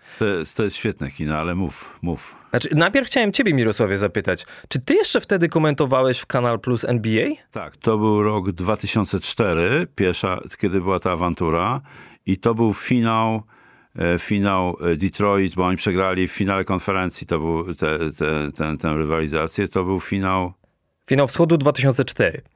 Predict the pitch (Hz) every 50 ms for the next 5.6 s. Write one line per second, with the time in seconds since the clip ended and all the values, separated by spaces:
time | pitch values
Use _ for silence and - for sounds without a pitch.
0 | _ - 82 80 - - - 90 85 80 - 82 73 - - - - 120 92 76
1 | - - - 78 78 80 - - 127 135 - - 135 120 98 80 - 98 98 -
2 | - 143 180 190 185 - 196 151 147 160 160 156 139 143 131 - 135 117 110 120
3 | 123 - 214 190 165 170 156 160 - 160 147 - 165 147 147 135 127 - - -
4 | - 90 85 - - 90 92 - - 107 120 139 120 107 - 117 113 120 127 113
5 | 107 107 113 113 104 117 123 139 139 113 110